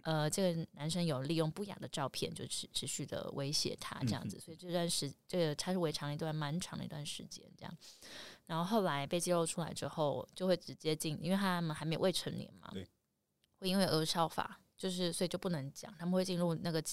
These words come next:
Speaker 2: 不能讲他的名字。
Speaker 1: 呃，对，不能讲他，就是加害者跟被害者都不能讲。
Speaker 2: 嗯，嗯，嗯。
Speaker 1: 当然被害者不能讲，我们一定可以理解，但加害者不能讲，
Speaker 2: 对。
Speaker 1: 大家会觉得很奇怪。
Speaker 2: 嗯，嗯，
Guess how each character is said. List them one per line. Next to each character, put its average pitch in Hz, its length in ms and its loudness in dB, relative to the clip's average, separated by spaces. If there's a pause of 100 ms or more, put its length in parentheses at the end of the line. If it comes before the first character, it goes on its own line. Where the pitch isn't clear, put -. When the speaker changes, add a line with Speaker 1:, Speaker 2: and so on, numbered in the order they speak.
Speaker 2:
不 127 80 -4
能 123 80 4
讲 117 160 4
他 117 80 4
的 110 120 2
名 98 280 -4
字。 - 140 -18
Speaker 1:
呃， - 60 -20
对， 185 140 0
不 214 120 -2
能 185 140 4
讲 160 160 2
他， 156 160 0
就 202 120 0
是 196 140 2
加 208 180 2
害 196 260 -2
者 - 200 -8
跟 - 80 -10
被 190 100 0
害 180 140 -2
者 - 140 -4
都 165 80 -6
不 - 140 -6
能 131 180 -12
讲。 120 140 0
Speaker 2:
嗯， 95 80 -2
嗯， 110 100 -2
嗯。 - 20 -4
Speaker 1:
当 285 140 0
然 269 100 6
被 269 160 4
害 262 100 2
者 175 140 2
不 - 160 0
能 147 160 2
讲， 139 200 -4
我 135 60 -4
们 135 140 -6
一 139 40 -10
定 170 120 -14
可 165 140 -2
以 135 60 2
理 - 140 -6
解， - 240 -10
但 196 140 2
加 226 140 2
害 240 120 0
者 151 140 0
不 180 140 0
能 151 120 0
讲， 135 180 -2
Speaker 2:
对。 - 40 -14
Speaker 1:
大 170 100 -2
家 165 60 -4
会 185 80 -2
觉 - 160 -4
得 127 80 -4
很 - 160 -8
奇 - 300 -14
怪。 113 160 -2
Speaker 2:
嗯， 110 180 2
嗯， 101 160 -6